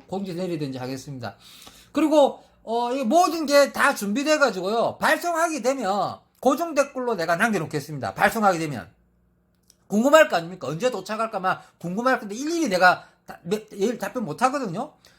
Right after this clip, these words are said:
그러니까 오늘 이제, 이제 준비해가지고요. 이제, 이제, 이제 당첨자 발표했으니까, 이제 왔으니까 포장지 좀 사가지고, 어? 포장 좀 사가지고 어떻게 하든지. 어쨌든 좀,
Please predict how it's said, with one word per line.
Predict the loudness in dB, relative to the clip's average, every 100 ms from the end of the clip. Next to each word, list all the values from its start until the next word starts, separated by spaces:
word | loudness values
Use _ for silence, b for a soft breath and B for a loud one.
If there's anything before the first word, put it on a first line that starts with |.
| b
그러니까 | -10 -2 4 4 2 2
오늘 | 2 2 -2 -2 -2 -2
이제, | -4 -2 0 0
이제 | -2 -8
준비해가지고요. | -6 -2 4 6 6 2 0 -4 -4
이제, | -4 -8 -10 _ _
이제, | -10
이제 | -8 -8 -10
당첨자 | -8 -6 -4 -4
발표했으니까, | -2 -2 -2 -6 -8 -8 -2 2 2
이제 | 0 -4
왔으니까 | -2 -2 -4 -6 2 4 4 0 B B
포장지 | 2 2 0
좀 | -6 -6
사가지고, | -2 2 2 0 -2 2 0 -2 -10 _
어? | -10 -10 -12 b b
포장 | -8 -6 -6
좀 | -8 -12
사가지고 | -6 -4 -4 -4 -8
어떻게 | -10 -8
하든지. | -6 -6 -6
어쨌든 | -4 -4 -4 -6
좀, | -4 -6